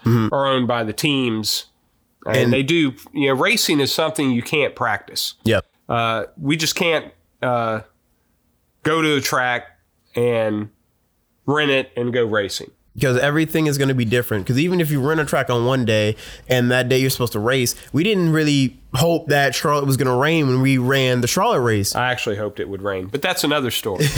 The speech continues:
Speaker 1: <laughs>
Speaker 2: Uh,
Speaker 1: But we didn't know, so
Speaker 2: but
Speaker 1: we
Speaker 2: we
Speaker 1: couldn't
Speaker 2: had
Speaker 1: simulate.
Speaker 2: no practice on that track.
Speaker 1: Mm-hmm.
Speaker 2: We had to go out there in a car we had never driven on that track before,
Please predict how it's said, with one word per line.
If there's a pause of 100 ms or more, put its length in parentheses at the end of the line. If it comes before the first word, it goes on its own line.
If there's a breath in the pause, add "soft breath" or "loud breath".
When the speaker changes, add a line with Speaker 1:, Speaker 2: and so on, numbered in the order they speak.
(140)
Speaker 1:
<laughs>
Speaker 2:
Uh,
Speaker 1:
But
we
didn't
know,
so
Speaker 2:
but
Speaker 1:
we
Speaker 2:
we
Speaker 1:
couldn't
Speaker 2:
had
Speaker 1:
simulate.
Speaker 2:
no (220)
practice
on
that
track. (180)
Speaker 1:
Mm-hmm.
Speaker 2:
We
had
to
go
out
there
in
a
car
we
had
never
driven
on
that
track
before,